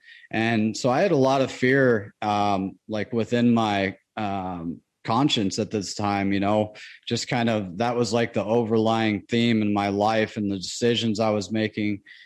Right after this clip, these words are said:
and everything like that. So that, that drew me into this Pentecostal church that happened to be the Potter's House.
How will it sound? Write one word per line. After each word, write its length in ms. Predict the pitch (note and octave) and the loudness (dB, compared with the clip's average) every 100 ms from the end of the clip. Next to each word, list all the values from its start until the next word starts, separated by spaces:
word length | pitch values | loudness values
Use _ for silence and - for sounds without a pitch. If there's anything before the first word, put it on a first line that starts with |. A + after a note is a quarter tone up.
| - - | -14 -4
and 100 | G#2+ | -2
everything 440 | G#2 A2 A2 A2 | -2 -2 0 0
like 260 | G#2 G2 A2 | -2 -2 -2
that. 400 | A#2+ A#2+ A2+ - | 0 0 -4 -4
So 460 | A#2 A2+ G#2+ G#2+ - - - - - | 2 4 2 0 -18 -20 -20 -12 -4
that, 360 | C3+ C#3+ - | -2 -2 -2
that 180 | C3+ C3+ | -2 0
drew 220 | - D3+ | 2 4
me 160 | C#3+ C3+ | 6 4
into 240 | C3+ A#2+ | 2 2
this 240 | A#2+ A#2 - | 2 2 0
Pentecostal 840 | - C3 B2 - A#2 A#2 - A2+ | -4 0 0 0 0 0 0 -2
church 520 | - B2+ A#2 G2 - | 0 2 4 2 -2
that 280 | G#2+ G#2 - | 0 0 -2
happened 300 | A2 A2 A2+ | -2 0 0
to 60 | G#2+ | 0
be 100 | A2+ | 0
the 120 | G#2+ | 0
Potter's 440 | A#2+ A2+ A2 G#2 | 0 2 2 0
House. 560 | A#2+ A#2 A#2+ A2+ - | 0 2 2 0 -8